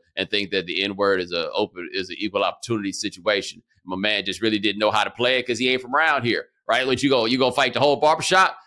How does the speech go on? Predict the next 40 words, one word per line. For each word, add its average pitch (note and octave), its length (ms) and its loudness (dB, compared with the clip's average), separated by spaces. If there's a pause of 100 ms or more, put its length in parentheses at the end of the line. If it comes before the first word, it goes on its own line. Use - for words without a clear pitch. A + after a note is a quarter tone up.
(140)
Nah, C#3 540 4
but D3+ 180 6
at C3 80 0
the - 80 -8
same D#3 240 2
time, E3+ 260 6
he D3+ 60 2
said D#3 200 2
the D3 60 -4
cuts G3 260 2
was - 100 -8
fly, C#3+ 420 2 (240)
so B2+ 180 4
he C3+ 60 6
just C3 160 -2
kinda C3+ 260 4
had C#3 280 2
to, C#3+ 80 2
like, C3+ 220 2
make C#3+ 180 2
some B2+ 120 -4
decisions. B2 500 0
I C3 80 0
didn't C#3+ 140 -2
wanna B2+ 160 0
go B2+ 240 0
through A#2+ 260 -6
all F#2+ 180 4
of F#2+ 80 -6
that F2 180 0
in F#2 60 -20
Miami, D#2+ 440 -2
so F#2+ 160 -2
I F#2 100 2
just F#2+ 140 -8
went G2+ 140 -2
and G2 80 -4
got G#2 200 0
the A2 240 -2
Andes, G2+ 580 -8